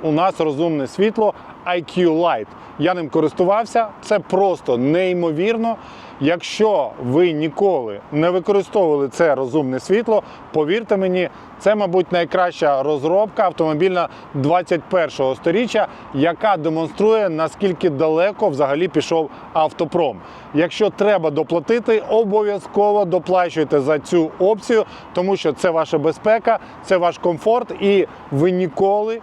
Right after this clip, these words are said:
ніколи не захочете повернутися до старого світла в автомобілі. Про те, що Airline — це дуже укомплектований автомобіль, ви зрозумієте одразу, якщо подивитесь на цей лідар. Так,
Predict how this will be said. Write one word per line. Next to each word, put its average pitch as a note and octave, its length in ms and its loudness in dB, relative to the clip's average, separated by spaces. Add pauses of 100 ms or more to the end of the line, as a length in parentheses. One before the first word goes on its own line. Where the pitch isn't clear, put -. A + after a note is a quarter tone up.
(160)
ніколи F3 580 0
не E3 140 -4
захочете F3 560 0
повернутися D3+ 800 0 (300)
до F3+ 380 0
старого F3 640 -2
світла D3+ 500 0 (120)
в D3+ 120 0
автомобілі. A#2 560 -4 (420)
Про F3 140 0
те, A3 180 0
що G3 160 0
Airline — F3+ 540 0
це E3 140 0
дуже E3 320 2
укомплектований D#3 840 0
автомобіль, F3+ 560 0 (300)
ви G#3+ 240 2
зрозумієте F3+ 500 0
одразу, F3 420 0
якщо D#3+ 240 0
подивитесь D3+ 540 0
на C#3+ 140 0
цей C3+ 280 2
лідар. C#3+ 400 0 (180)
Так, F#3 220 0